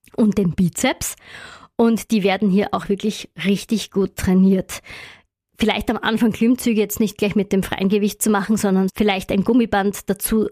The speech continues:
verwenden, das, ähm, das Körpergewicht ein bisschen abfedert. Klimmzüge sind auf alle Fälle auch eine dieser Übungen, die man ohne weiteres, ohne Fitnessstudio machen kann.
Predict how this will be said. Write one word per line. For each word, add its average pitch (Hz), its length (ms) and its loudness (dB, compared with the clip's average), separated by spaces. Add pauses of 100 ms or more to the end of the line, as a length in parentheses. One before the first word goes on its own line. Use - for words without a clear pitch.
verwenden, 196 640 0
das, 190 300 -2 (120)
ähm, 190 400 2
das - 180 -4
Körpergewicht 190 600 -2
ein 180 100 -2
bisschen - 340 -4
abfedert. 208 640 0 (520)
Klimmzüge 240 520 2
sind 202 220 0
auf - 160 -8
alle - 180 -2
Fälle 190 280 -2
auch - 200 -4
eine 180 320 0
dieser 185 300 -4
Übungen, 196 540 2 (560)
die 214 100 4
man 190 280 2 (340)
ohne 202 240 2
weiteres, 185 640 -2 (360)
ohne 196 240 0
Fitnessstudio - 540 -4
machen 175 320 -6
kann. - 240 -8